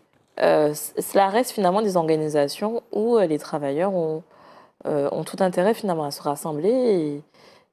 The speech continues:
il y a, il y a des luttes aussi qui sont menées, euh, euh, euh, sous la bannière finalement syndicale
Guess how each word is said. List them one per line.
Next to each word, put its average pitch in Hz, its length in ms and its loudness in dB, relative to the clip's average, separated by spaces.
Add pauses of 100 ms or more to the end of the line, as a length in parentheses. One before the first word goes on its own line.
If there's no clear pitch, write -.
(140)
il 240 40 -4
y 240 80 2
a, 135 340 -2 (520)
il - 20 4
y 156 40 4
a - 20 6
des 165 140 0
luttes 294 200 2
aussi 214 240 0
qui - 100 -14
sont 165 140 -4
menées, 147 520 -2
euh, 135 280 -6 (500)
euh, - 240 -4 (880)
euh, 156 40 -14 (680)
sous - 240 -4
la 175 140 6
bannière 156 420 0
finalement 139 360 -4
syndicale 139 640 -4